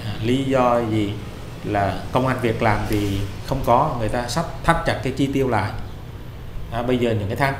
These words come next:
cuối Tết rồi mà chưa thấy, ờ, lương, ờ, lương tháng mười ba hoặc là thưởng như thế nào, nhiều công ty vẫn chưa công bố, ờ, chưa có, vẫn chưa công bố. À, cho nên cái người lao động người ta không biết là thực hư như thế nào và có được tiền ăn Tết hay không.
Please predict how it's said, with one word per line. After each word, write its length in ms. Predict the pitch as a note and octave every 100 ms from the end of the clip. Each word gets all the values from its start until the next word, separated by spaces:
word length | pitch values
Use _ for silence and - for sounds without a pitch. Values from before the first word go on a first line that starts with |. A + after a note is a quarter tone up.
| C#3+
cuối 160 | C#3+ D3
Tết 180 | D#3 D#3
rồi 120 | A#2
mà 100 | G#2+ G#2+
chưa 160 | C3+
thấy, 280 | C3 C3 D3+
ờ, 340 | C#3 A#2 G#2 G#2
lương, 400 | C3+ D3+ D3 C#3+ C#3+
ờ, 180 | G#2+ F#2+ - -
lương 180 | C#3 C3+
tháng 160 | D3+ C#3+
mười 120 | A2
ba 300 | A#2+ C#3 C#3
hoặc 240 | C3+ A#2
là 60 | A2 A2+
thưởng 220 | A#2+ G2+
như 120 | C#3
thế 120 | C#3+
nào, 360 | C3+ A2+ A2 - - -
nhiều 160 | B2+ A#2+
công 180 | C#3+ C#3+
ty 140 | D3+
vẫn 140 | C#3 D3
chưa 120 | D#3+ D#3
công 120 | D3
bố, 220 | D3 F3+ - - -
ờ, 100 | A2+
chưa 120 | A2 D3
có, 80 | C#3+
vẫn 180 | D3+ B2
chưa 120 | D3
công 180 | D3 C3+
bố. 140 | C3+ - - - - - - - - - - -
À, 60 | B2+
cho 80 | C3+
nên 200 | C3+ C3
cái 100 | C#3+
người 160 | C#3 A#2+
lao 120 | C3
động 200 | B2 G2+
người 100 | A2+
ta 100 | C#3
không 180 | C#3 C#3+
biết 220 | F3 -
là 340 | B2 A2 G2+ G2+
thực 200 | B2 -
hư 80 | C#3+
như 120 | C#3
thế 100 | D3+
nào 280 | C#3+ A2+ G#2+
và 360 | A2+ A2 G2+ - - -
có 80 | C#3+
được 180 | C#3+ C3 -
tiền 240 | A#2 G#2
ăn 160 | A2+ C3+
Tết 160 | F3+
hay 80 | E3
không. 200 | D#3+ D3+